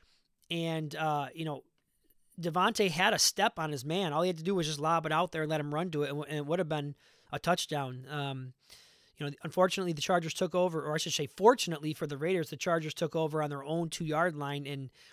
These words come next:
the defense forced a punt three plays later. But,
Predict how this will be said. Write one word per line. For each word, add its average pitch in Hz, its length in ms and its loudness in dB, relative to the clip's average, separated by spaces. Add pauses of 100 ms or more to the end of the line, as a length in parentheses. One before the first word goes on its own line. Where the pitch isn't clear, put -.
(300)
the 156 80 -8
defense 165 400 -2
forced 170 300 2
a 139 40 -10
punt 175 320 -2
three 170 140 -2
plays 151 260 -2
later. 156 320 0
But, 139 300 -2